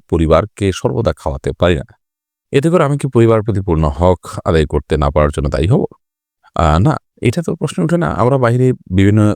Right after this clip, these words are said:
সময়, আহ, বিভিন্ন রকম সুযোগ সুবিধা পাই, হুবহু ওইটাই আবার পরিবারকে দিতে হবে, এটা তো কারো দ্বারা সম্ভব নয়। আহ, অতএব এর কারণে আপনি গুনাহগার হচ্ছেন না ইনশাআল্লাহ বিইذنিল্লাহ। এমনি রাসেল আহমেদ আপনি লিখেছেন, "ছোট বাচ্চাদের রাগ কমানোর জন্য গায়ে হাত তোলা যাবে কিনা?"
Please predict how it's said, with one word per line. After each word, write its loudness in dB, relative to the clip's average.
সময়, 0
আহ, 2
বিভিন্ন 2
রকম -4
সুযোগ -4
সুবিধা 0
পাই, 2
হুবহু 2
ওইটাই 2
আবার 0
পরিবারকে 0
দিতে -2
হবে, 0
এটা 0
তো -8
কারো -2
দ্বারা 0
সম্ভব -2
নয়। 2
আহ, 0
অতএব 0
এর -2
কারণে -2
আপনি 0
গুনাহগার 2
হচ্ছেন -4
না -4
ইনশাআল্লাহ -2
বিইذنিল্লাহ। -6
এমনি 2
রাসেল 2
আহমেদ 2
আপনি 0
লিখেছেন, 0
"ছোট 0
বাচ্চাদের 2
রাগ 2
কমানোর 0
জন্য 0
গায়ে 0
হাত -2
তোলা -2
যাবে -4
কিনা?" -6